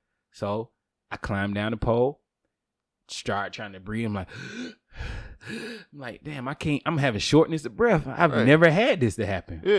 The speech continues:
Speaker 1: You know, I've been climbing poles for years.
Speaker 2: Yeah, yeah.
Speaker 1: So I go to the truck, turn my truck on, sit in the air conditioning for about five minutes, try to cool off. I'm like, "Maybe I'm just hot."
Speaker 2: Uh-huh.
Speaker 1: So I drink some water, go to the store, get some Gatorade, drink the whole Gatorade. Then I get back out, climb the pole again.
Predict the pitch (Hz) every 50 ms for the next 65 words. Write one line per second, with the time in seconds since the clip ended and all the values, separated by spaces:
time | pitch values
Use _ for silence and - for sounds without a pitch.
0 | 165 127 101 - 90 117 - - 175 202 202 190 190 190 - - - - 214 202
1 | 185 175 156 143 139 104 98 131 208 311 330 262 120 - - - - 190 208 185
2 | 180 185 175 127 90 90 - - - 110 107 107 113 110 - _ _ _ _ _
3 | _ _ _ _ _ - 113 113 127 127 123 - 156 160 - - 220 - - -
4 | - - 117 117 117 113 - - 143 131 - 139 135 135 135 135 131 135 - -
5 | 139 104 120 120 127 131 - 117 117 117 - - 120 - - 120 107 101 110 104
6 | 104 - 107 104 101 104 104 101 98 98 - - 107 92 92 - - 104 95 95
7 | 101 110 113 - 85 151 185 285 262 - 175 156 127 113 - - - 110 - -
8 | - _ _ _ _ _ _ - 117 117 110 107 101 101 104 _ _ - - 90
9 | 95 104 95 - 101 95 92 104 113 - - 123 117 107 110 117 120 123 127 123
10 | - _ _ _ _ _ - 113 113 110 - 123 113 - - 117 117 117 113 120
11 | - - 113 120 113 117 117 117 120 120 117 117 120 104 95 110 117 - 113 110
12 | 117 120 117 110 113 117 117 117 120 120 123 120 - 113 113 120 110 110 - -
13 | 117 110 101 107 107 107 104 - - _ _ _ _ - - 104 104 107 107 -
14 | - 104 95 87 85 82 87 87 85 87